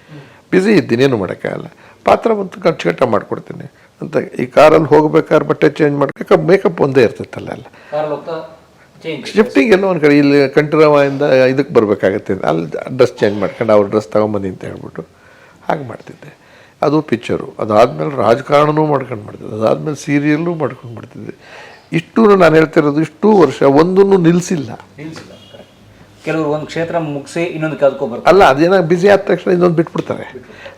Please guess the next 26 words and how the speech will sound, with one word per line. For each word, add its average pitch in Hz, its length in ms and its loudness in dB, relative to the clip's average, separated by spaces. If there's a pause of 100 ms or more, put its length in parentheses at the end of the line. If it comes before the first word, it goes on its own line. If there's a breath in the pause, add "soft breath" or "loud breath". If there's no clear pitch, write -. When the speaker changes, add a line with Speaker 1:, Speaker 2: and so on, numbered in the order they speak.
Speaker 1:
ಅವ್ರು 160 140 2
ದುಡ್ಡು 185 180 2
ಜಾಸ್ತಿ 180 300 0
ಸಿಕ್ಕ 175 220 -8
ತಕ್ಷಣ - 140 -6
ಅದಕ್ಕೆ 170 260 0
ಹೋಗ್ತೀವಿ. 120 240 0
ಈಗ 127 80 0 (240)
ನಾಟಕ 165 320 -2
ಮಾಡ್ತಿದ್ದವ್ರಿಗೆ 156 640 2
ವೇದಿಕೆ 147 340 2
ಸಿಕ್ಕಿದ - 380 -6
ತಕ್ಷಣ, - 240 -6
ಸೀರಿಯಲ್ 160 300 4
ಸಿಕ್ಕಿದ 160 360 -12
ತಕ್ಷಣ - 300 -6 (180)
ನಾಟಕ 165 220 -2
ಬಿಟ್ಬಿಡ್ತಾರೆ. - 880 -8 (120)
ಸೀರಿಯಲ್ 180 300 4
ಸಿನಿಮಾಕ್ಕೆ 175 420 0
ಹೋಗ್ತಾರೆ, 175 240 -4
ಸೀರಿಯಲ್ 220 340 -2
ಬಿಟ್ಬಿಡ್ತಾರೆ. - 600 -18 (400 soft breath)
ಹಿಂಗೆ 214 380 0 (480 loud breath)
ನಂದು 117 340 -8
ಅದಲ್ಲ. - 280 -12